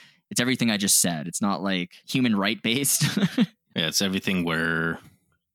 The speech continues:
Speaker 2: foreigners benefit more than the local population.
Speaker 1: That's, that's, you could sum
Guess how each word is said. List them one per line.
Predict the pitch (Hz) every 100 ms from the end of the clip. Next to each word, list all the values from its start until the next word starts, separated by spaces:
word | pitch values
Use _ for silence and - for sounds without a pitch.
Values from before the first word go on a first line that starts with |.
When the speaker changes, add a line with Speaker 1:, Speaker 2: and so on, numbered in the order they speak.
| _
Speaker 2:
foreigners | - - - 90 80 78 76 - - _ _ _ _ _ _ _ _ -
benefit | 76 73 - - -
more | 80 82 - - _ _ -
than | - - -
the | - 185
local | - - -
population. | - - - - - - - _
Speaker 1:
That's, | 110 113 - 113
that's, | 120 -
you | 120
could | 110 101
sum | 123 117